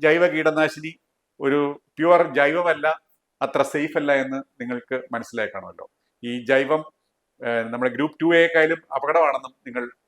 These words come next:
മനസ്സിലാക്കിയെന്ന് ഞാൻ കരുതുന്നു. ഇനി അടുത്ത, ആ, ജൈവ കീടനാശിനിയായ വേപ്പില എക്സ്ട്രാക്ട് അല്ലെങ്കിൽ വേപ്പെണ്ണ, അതിനെക്കുറിച്ച് നമുക്കൊന്ന് നോക്കാം. അതൊരു ജൈവ കീടനാശിനിയാണ്. ഇംഗ്ലീഷിൽ അതിനെ നീം ഓയിൽ, നീം എക്സ്ട്രാക്ട്, നീം കേക്ക് എന്നൊക്കെ പറയും.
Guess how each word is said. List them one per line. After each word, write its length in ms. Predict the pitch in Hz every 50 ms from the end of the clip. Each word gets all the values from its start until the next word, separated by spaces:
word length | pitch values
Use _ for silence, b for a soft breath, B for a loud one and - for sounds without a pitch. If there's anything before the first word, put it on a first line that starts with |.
| _ _ _ -
മനസ്സിലാക്കിയെന്ന് 560 | 120 120 - 131 127 120 - 123 117 107 104
ഞാൻ 100 | 101 95
കരുതുന്നു. 640 | 90 85 85 - - _ _ _ _ _ _ _ _
ഇനി 320 | 165 175 214 214 214 - - -
അടുത്ത, 540 | 175 170 175 185 180 - - 214 208 202 190 - - - _ _ _ _ _ _ _ -
ആ, 200 | 170 147 151 147
ജൈവ 300 | 147 151 160 160 170 175
കീടനാശിനിയായ 920 | 165 151 160 156 156 156 156 151 - 156 156 151 147 147 147 147 143 123 - _ _ _ _ _ _ _ _ _ _ -
വേപ്പില 480 | 127 139 156 151 156 - 175 156 156
എക്സ്ട്രാക്ട് 760 | 156 165 - - 151 127 - - 139 147 143 139 139 - 147
അല്ലെങ്കിൽ 460 | 143 135 131 139 139 139 139 139 139 143 143 147 - _ _ _ _ _ _ _ -
വേപ്പെണ്ണ, 600 | 135 139 139 139 - - 139 123 131 135 135 135 - - _ _ _ _ _ _ _ _
അതിനെക്കുറിച്ച് 420 | 139 143 143 156 151 156 143 - 139
നമുക്കൊന്ന് 400 | 123 117 104 113 110 113 107 95
നോക്കാം. 340 | 90 - - - - _ _ _ _ _ -
അതൊരു 200 | 143 135 156 156
ജൈവ 280 | 151 151 151 147 147 151
കീടനാശിനിയാണ്. 800 | 147 147 143 147 147 147 143 147 147 147 143 135 135 139 147 143 - _ _ _ _ _ _ _ _
ഇംഗ്ലീഷിൽ 400 | 127 127 131 147 143 143 - 147
അതിനെ 180 | 143 139 143 143
നീം 280 | 139 139 139 143 147 143
ഓയിൽ, 260 | 143 143 139 139 135 135
നീം 160 | 143 139 139
എക്സ്ട്രാക്ട്, 680 | 135 - - - 143 139 131 135 - 147 139 131 123
നീം 200 | 135 135 139 135 135
കേക്ക് 240 | 139 139 135 139 147
എന്നൊക്കെ 280 | 139 131 127 123 123 123
പറയും. 280 | - 120 117 117 120